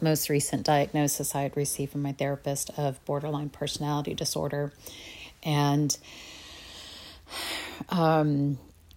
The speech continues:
the research that I had done, um, and also that my therapist shared with me about dialectical behavioral training, which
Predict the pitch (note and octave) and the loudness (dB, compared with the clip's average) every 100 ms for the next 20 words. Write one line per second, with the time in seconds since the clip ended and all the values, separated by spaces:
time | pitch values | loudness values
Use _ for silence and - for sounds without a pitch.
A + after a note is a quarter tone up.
0 | - - - - - - - - - - | -20 -20 -20 -20 -20 -20 -20 -20 -20 -20
1 | - - - G3 F3+ D#3+ - D#3 - - | -20 -10 -2 4 6 6 6 4 2 6
2 | E3 D3+ - E3 D#3 D3 C#3+ C#3 - - | 8 10 8 6 8 10 8 4 0 0
3 | - D#3+ D3+ D3 D3+ D3 - - - D#3 | 4 6 8 8 6 2 -8 -12 0 4
4 | D3+ D3 D3+ - F3 D#3+ D#3+ D#3 D3+ D3+ | 4 4 2 4 8 10 10 6 4 0
5 | C#3+ D3 C#3 D3+ D3 - D3 D3 - C#3+ | 4 4 4 2 2 2 2 0 0 0
6 | C#3+ D3 D3 C#3 - C#3+ C#3+ C#3+ C#3+ - | 0 0 2 2 2 4 6 6 2 -2
7 | - C#3 C#3 - D3 - C#3+ C#3 C#3+ - | 0 2 2 0 -4 2 2 2 0 -2
8 | - C#3+ C#3 C#3 C#3 B2 | -2 0 2 2 0 -2